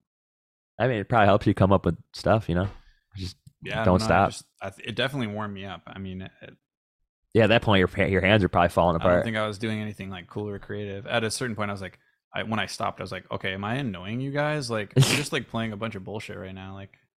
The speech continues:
Speaker 1: That's incredible.
Speaker 2: but
Speaker 1: Legendary shit. <laughs> Uh, what's your biggest regret?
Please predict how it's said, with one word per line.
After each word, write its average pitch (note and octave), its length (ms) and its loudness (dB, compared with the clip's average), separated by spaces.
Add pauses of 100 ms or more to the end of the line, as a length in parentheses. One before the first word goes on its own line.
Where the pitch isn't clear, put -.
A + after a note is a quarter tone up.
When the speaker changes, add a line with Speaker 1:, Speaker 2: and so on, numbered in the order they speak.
(100)
Speaker 1:
That's - 140 -14
incredible. F2+ 520 -2
Speaker 2:
but F#2+ 260 -14 (1400)
Speaker 1:
Legendary F2 400 4
shit. - 280 0 (520)
<laughs> - 100 0 (800)
Uh, F#2+ 180 6
what's A2 220 8
your B2 80 6
biggest G2 440 6
regret? E2 420 4